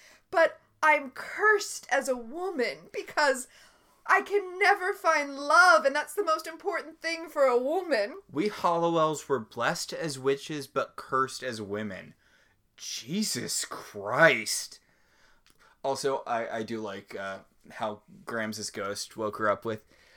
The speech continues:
Speaker 2: "Good morning, Missus Hallowell.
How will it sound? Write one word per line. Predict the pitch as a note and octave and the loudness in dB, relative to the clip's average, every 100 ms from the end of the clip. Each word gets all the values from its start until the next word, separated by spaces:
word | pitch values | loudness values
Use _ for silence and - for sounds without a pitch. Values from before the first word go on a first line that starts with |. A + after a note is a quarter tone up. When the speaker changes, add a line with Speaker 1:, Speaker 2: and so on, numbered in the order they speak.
| - _ | -20 _
Speaker 2:
"Good | D#4+ | -6
morning, | D#4+ F#3+ D3+ C#3 C3 B2 A#2+ _ | -2 2 4 4 0 -4 -8 _
Missus | B2+ A#2+ - G#2 F#2 - - _ | -4 -4 -2 -4 -4 -12 -16 _
Hallowell. | - C#3 A2 G#2 G#2 G#2 G2+ G2+ D3+ A#3 | -10 0 2 2 2 2 2 0 -2 -4